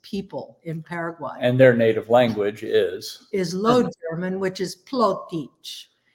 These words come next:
Speaker 1: And so when my father and I, it's a long journey, so I'm, I'm now abbreviating it. So we get to a point where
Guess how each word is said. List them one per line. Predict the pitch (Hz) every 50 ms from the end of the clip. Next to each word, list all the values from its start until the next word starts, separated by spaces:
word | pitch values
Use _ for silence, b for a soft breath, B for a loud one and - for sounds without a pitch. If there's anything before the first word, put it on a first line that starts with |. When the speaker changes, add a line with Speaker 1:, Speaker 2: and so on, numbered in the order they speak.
| _ _ _ _ _ _
Speaker 1:
And | - 196 175 175 180 180 180 180 180 180 180 180 180
so | - - - 214 202 196 196 190 190 180 -
when | - 185 202 202 190 196 196
my | 196 190 190
father | 185 - - 254 254 269 277 254 247 214
and | 196 185 185 185 -
I, | - 180 175 175 175 170 170 170 170 165 165 170 180 _ _ _ _ _ _ _ _ _ _ _ 247 240 - _ _ _ _ - 196 190 _ _ - - _ _ -
it's | - 214 220 -
a | 220
long | 220 233 247 262 262 247 202
journey, | 226 220 208 180 156 147 - 151
so | - - - 185
I'm, | 185 190 190 185 185
I'm | 185 190 190 180 180
now | 185 190 180 180 170
abbreviating | 170 175 202 214 226 220 185 185 185 165 151 156 156 156 143 151 143
it. | 139 135 - -
So | - 185 180
we | 185 196 190
get | 170 214 220 233 220 -
to | - 226 208
a | 196
point | 208 - - 196 185 180 180 180 180 180 -
where | 180 185 180 175 170 165 170 165 165